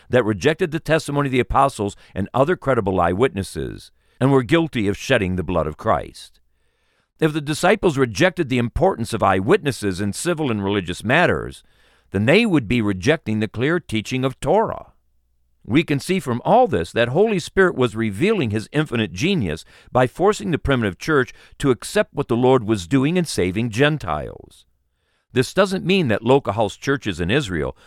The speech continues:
would open their doors to fellowship with uncircumcised Gentile believers,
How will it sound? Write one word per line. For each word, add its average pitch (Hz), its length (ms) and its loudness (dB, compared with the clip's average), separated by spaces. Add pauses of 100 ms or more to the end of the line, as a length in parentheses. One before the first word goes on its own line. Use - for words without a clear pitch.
(120)
would 101 120 2
open 139 220 2
their 107 80 4
doors 120 340 2
to 78 100 -6
fellowship 127 520 -2
with 87 240 -2
uncircumcised 98 800 -2
Gentile 98 480 -2
believers, 80 680 -6